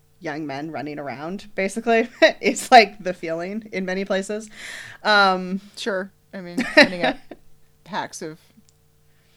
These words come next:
Speaker 2: young men is probably not, like, a great idea for anyone ever.
Speaker 1: <laughs>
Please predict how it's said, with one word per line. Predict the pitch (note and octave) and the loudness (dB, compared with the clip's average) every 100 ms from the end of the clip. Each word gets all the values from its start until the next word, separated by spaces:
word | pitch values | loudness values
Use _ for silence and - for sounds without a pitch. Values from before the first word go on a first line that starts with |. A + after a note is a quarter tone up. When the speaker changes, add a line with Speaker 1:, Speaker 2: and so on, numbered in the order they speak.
| _ _ _ _ - | _ _ _ _ -14
Speaker 2:
young | C#3 C#3+ | -12 -10
men | C#3 C#3 F3 | -8 -8 -10
is | F3 | -14
probably | - F3 F3+ E3+ F#3 | -6 -4 -4 -6 -6
not, | D#3 | -4
like, | C#3+ D3 | -6 -10
a | |
great | - C#3+ D3+ | -12 -10 -8
idea | B2+ C3 C3 C3+ _ | -10 -10 -10 -12 _
for | - - | -10 -4
anyone | E4+ - - | -2 -2 -4
ever. | G4 - - - | -6 -4 -6 -6
Speaker 1:
<laughs> | - | -8